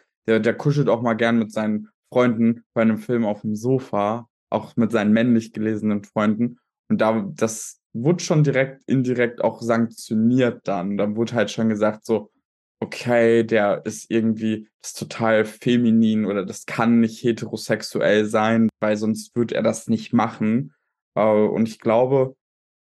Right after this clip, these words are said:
dass da dieses Konzept der Männlichkeit ja schon wieder aus dieser heteronormativen Perspektive, ähm, in einen Topf gerührt wird,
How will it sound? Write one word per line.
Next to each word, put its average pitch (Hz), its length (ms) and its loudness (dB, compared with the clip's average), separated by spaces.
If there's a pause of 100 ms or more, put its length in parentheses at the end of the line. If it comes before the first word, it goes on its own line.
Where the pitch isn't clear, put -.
(120)
dass - 380 -4
da 117 260 2
dieses 156 380 2
Konzept 120 580 -2
der 110 100 4
Männlichkeit 123 640 0
ja 117 100 2
schon 117 260 -6
wieder 113 220 -2
aus 113 160 -2
dieser 113 160 2
heteronormativen 113 880 0
Perspektive, 113 960 -2 (440)
ähm, 104 240 2
in 107 120 2
einen 104 240 2
Topf 113 400 -6
gerührt 113 520 -2
wird, 120 320 0